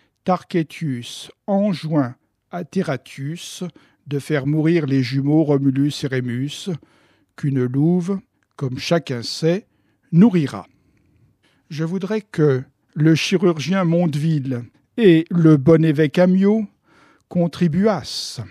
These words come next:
à nous guérir de trop d'enjoindre mal employées. Car réfléchissez à ceci. Ceux qui écrivent, par exemple, « Le directeur nous enjoint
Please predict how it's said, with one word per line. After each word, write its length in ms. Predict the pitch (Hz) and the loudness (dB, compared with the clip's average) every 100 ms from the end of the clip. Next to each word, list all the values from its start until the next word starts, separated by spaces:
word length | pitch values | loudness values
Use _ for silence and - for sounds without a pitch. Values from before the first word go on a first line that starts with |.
| - - _ | -20 -20 _
à 140 | 175 170 | 0 2
nous 140 | 156 | 0
guérir 680 | 131 156 147 175 202 240 240 - _ _ _ _ - | 0 -2 -2 -2 -2 -2 -4 -8 _ _ _ _ -6
de 260 | 131 170 | 4 4
trop 420 | 170 - 180 156 156 | 4 2 4 4 2
d'enjoindre 840 | 135 180 180 143 165 165 170 190 - | 2 2 2 0 0 0 -2 -8 -2
mal 260 | 165 170 | 2 2
employées. 560 | 160 143 127 127 107 98 - _ _ _ _ | 2 -2 -4 -6 -6 -14 -18 _ _ _ _
Car 340 | 208 226 220 - _ _ _ | 0 0 -2 -12 _ _ _
réfléchissez 840 | 160 202 226 233 - 226 - 269 165 | -4 -2 -2 -6 -6 -8 -6 -4 -4
à 80 | |
ceci. 400 | 143 131 - - - _ _ _ _ _ _ _ _ | -4 -8 -12 -16 -20 _ _ _ _ _ _ _ _
Ceux 240 | - - 277 | -6 -4 -2
qui 220 | - 185 | 2 2
écrivent, 560 | 143 - 120 107 98 90 - - - _ _ _ - | 2 -6 -10 -12 -16 -18 -20 -20 -20 _ _ _ -4
par 160 | 139 | 0
exemple, « 720 | 139 143 127 98 - - - - _ - _ _ _ _ _ _ _ _ _ | 0 -2 -6 -8 -12 -20 -20 -20 _ -20 _ _ _ _ _ _ _ _ _
Le 180 | 165 147 | 0 0
directeur 800 | 139 156 160 - - 165 143 123 | 4 2 2 -2 2 4 4 2
nous 420 | 120 139 127 139 - _ | 0 0 0 -6 -8 _
enjoint 640 | 214 202 170 139 135 107 | 4 6 4 2 -4 -8